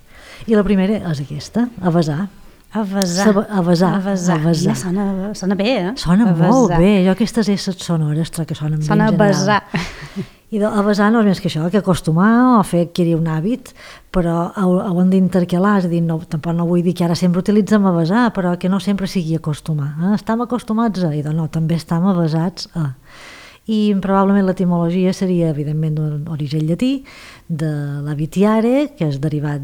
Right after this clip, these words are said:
Speaker 1: de vitium, que és vici, però que el vici també és un costum. Per tant, és un costum lleig,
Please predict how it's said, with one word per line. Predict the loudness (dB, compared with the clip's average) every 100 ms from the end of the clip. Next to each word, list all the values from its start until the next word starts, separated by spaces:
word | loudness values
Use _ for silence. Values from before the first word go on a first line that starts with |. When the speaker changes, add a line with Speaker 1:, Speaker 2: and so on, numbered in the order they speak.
| -6
Speaker 1:
de | -8 -8
vitium, | -4 -4 -2 -4 -4 -6
que | -4
és | -4 -2
vici, | -2 -2 -4 -8 -6 -8 -4
però | -4
que | -2
el | -2
vici | 0 -2 -2
també | -2 0 0
és |
un | -2 -4
costum. | -4 -4 -2 -2 -4 -8 -10
Per | -10 -6
tant, | -4 -2
és | -2
un | -2
costum | -2 -2 2
lleig, | 4 4 0